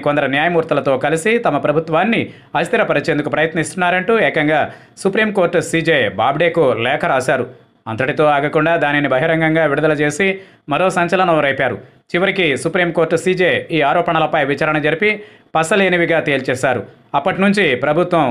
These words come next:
కోర్టులు, న్యాయమూర్తుల విషయంలో మౌనంగానే ఉంటూ వస్తోంది. ఏపీలో అమరావతి స్థానంలో మూడు రాజధానుల్ని అమలులోకి తెచ్చేందుకు సీఎం జగన్ తీవ్రంగా ప్రయత్నించారు. అయితే సుదీర్ఘ విచారణ తరువాత హైకోర్టు అమరావతికే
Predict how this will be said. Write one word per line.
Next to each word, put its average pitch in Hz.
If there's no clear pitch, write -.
కోర్టులు, 175
న్యాయమూర్తుల 156
విషయంలో 165
మౌనంగానే 185
ఉంటూ 139
వస్తోంది. 127
ఏపీలో 208
అమరావతి 180
స్థానంలో 170
మూడు 185
రాజధానుల్ని 151
అమలులోకి 156
తెచ్చేందుకు 160
సీఎం 147
జగన్ 170
తీవ్రంగా 165
ప్రయత్నించారు. 139
అయితే 190
సుదీర్ఘ 190
విచారణ 160
తరువాత 160
హైకోర్టు 165
అమరావతికే 160